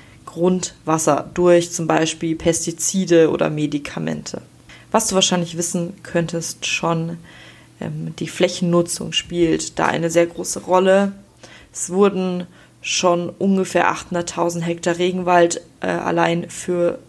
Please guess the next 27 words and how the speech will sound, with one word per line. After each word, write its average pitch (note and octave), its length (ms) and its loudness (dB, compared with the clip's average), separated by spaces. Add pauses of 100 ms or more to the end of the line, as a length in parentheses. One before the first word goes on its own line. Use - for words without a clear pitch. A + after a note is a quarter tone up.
(160)
fast - 400 -6
nur E3+ 180 -4
Soja G3 640 0 (920)
abgeholzt - 1000 0
und F3 280 -6
dann E3+ 140 -2
Soja F3 320 2
angebaut F#3+ 840 4
und F3+ 400 -4 (440)
über G#3 260 2
neunzig F#3 420 2
Prozent E3+ 640 -2
des E3 240 0
angebauten E3 540 0
Sojas, D#3+ 680 2
äh, D#3+ 260 -4
wird F3 340 -2
allein E3 360 0
als - 260 -2
Futtermittel F3 640 -2
genutzt. D#3+ 500 -6 (300)
Und E3+ 60 -10
zwar E3 340 2
nicht E3+ 240 -10
für - 80 -2
die D3 80 0
Menschen F#3+ 440 0